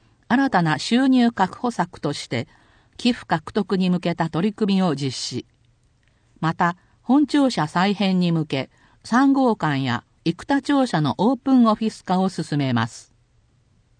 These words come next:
県民生活向上に向け必要となる業務改善。利用者の利便性向上と職員の業務効率化を図るため、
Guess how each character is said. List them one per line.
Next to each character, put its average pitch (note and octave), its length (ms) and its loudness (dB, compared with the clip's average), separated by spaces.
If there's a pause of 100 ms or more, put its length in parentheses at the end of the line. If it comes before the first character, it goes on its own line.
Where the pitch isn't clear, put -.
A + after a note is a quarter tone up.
(840)
県 D4 260 4
民 D4+ 200 6
生 C4 260 0
活 - 260 -6
向 A3 240 4
上 G3+ 240 0
に F#3+ 140 0
向 E3+ 120 0
け E3 260 -4
必 - 260 -4
要 B3 240 4
と A3 140 0
な G3 160 0
る C3 140 0
業 F3 180 0
務 A#3 220 4
改 F#3+ 280 -2
善。 G#2+ 320 -4 (1600)
利 F#3+ 140 2
用 D4+ 220 4
者 G#3+ 160 0
の D#3+ 180 2
利 D#3 140 0
便 A#3 220 6
性 G3+ 280 0
向 F#3 280 -2
上 D#3 220 0
と C#3 260 -6 (300)
職 D4 360 0
員 A3+ 180 4
の C3+ 280 -2
業 A#3 160 2
務 A#3+ 200 6
効 A3 280 0
率 G3+ 260 -4
化 F#3+ 160 0
を F#3 60 0
図 F3 280 -2
る D#3 120 -2
た C3 140 -4
め、 A#2 180 -4